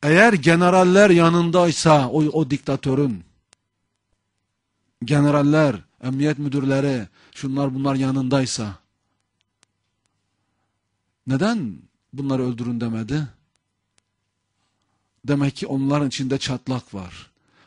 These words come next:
Peki o çatlak nasıl oluştu? O generaller neden dünkü diktatöre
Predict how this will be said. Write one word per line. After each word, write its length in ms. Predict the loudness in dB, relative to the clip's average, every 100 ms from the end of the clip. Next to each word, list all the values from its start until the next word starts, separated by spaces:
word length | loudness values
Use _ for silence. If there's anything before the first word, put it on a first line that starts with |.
| -6
Peki 260 | -4 -4
o 140 | -4 -4
çatlak 460 | -4 -4 -4 -6
nasıl 300 | -6 -8 -8
oluştu? 480 | -12 -14 -16 -18 -20 -20 _ _ _ _ _ _ _ _ _ _ _ _ _ _ _ _ _ _ _ _ _ _ _ _ _
O 100 | -2
generaller 680 | 0 0 0 0 0 -2 0
neden 560 | 0 2 2 0 -4 -6
dünkü 420 | -6 -8 -8 -8
diktatöre 840 | -8 -8 -8 -6 -4 -2 -4 -6